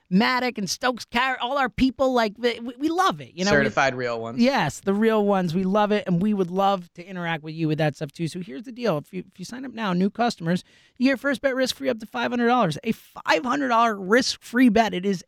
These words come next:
Speaker 1: a amazing deal. Just download the app or click parks casino dot com forward slash P A and use our promo code Go Birds. That's G O B I R D S to get your first bet risk-free up to five hundred dollars. Your risk-free bet is refunded site credit. The website has all the details. You must be twenty-one and present in Pennsylvania. Gambling problem? Call one eight hundred gambler.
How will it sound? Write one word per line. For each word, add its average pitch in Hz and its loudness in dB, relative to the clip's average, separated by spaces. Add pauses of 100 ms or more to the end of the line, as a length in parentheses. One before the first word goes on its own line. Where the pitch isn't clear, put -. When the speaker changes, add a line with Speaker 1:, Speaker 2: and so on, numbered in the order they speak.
Speaker 1:
a 233 0 (140)
amazing 233 6
deal. 156 6
Just 156 4
download 262 4
the 202 4
app 196 0
or 180 -8
click 175 0
parks 202 2
casino 196 0
dot 170 4
com 165 0
forward 165 -2
slash 165 4
P 151 0
A 139 0 (420)
and 226 8
use 277 8
our 294 8
promo 262 4
code 226 2
Go 214 4
Birds. 190 2
That's 175 0
G 196 2
O 185 2
B 185 2
I 185 4
R 180 4
D 175 4
S 180 4
to - -18
get 160 -14
your 165 0
first 165 0
bet 170 -2
risk-free 175 2
up 175 4
to - -20
five 175 0
hundred 143 0
dollars. 233 2
Your 170 -4
risk-free 156 -4
bet 147 0
is 139 -2
refunded 131 -8
site 127 -16
credit. 220 -4
The 175 -18
website 151 -2
has 123 -8
all 254 2
the 170 -4
details. 139 -2
You 135 -6
must 135 -2
be 123 -12
twenty-one 127 -2
and 120 -6
present 120 -6
in 110 -10
Pennsylvania. 160 -2 (540)
Gambling 285 4
problem? 247 2
Call 226 2
one 220 -2
eight 208 -8
hundred 185 -8
gambler. 156 -4